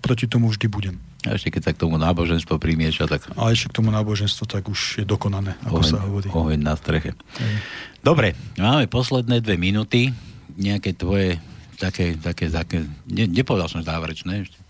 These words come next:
Speaker 2: nebudeme končiť, ešte budeme mať nejaké stredko, hádam.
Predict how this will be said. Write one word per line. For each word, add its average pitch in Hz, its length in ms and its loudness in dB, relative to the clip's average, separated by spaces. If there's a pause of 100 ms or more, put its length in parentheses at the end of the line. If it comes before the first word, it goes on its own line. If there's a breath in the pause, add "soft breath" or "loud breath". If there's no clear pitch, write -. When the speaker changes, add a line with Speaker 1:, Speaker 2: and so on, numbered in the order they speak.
(120)
Speaker 2:
nebudeme 80 460 -4
končiť, 87 400 0
ešte 82 240 -4
budeme 80 320 -2
mať 87 240 0
nejaké - 80 -8
stredko, 87 480 -2
hádam. 107 240 2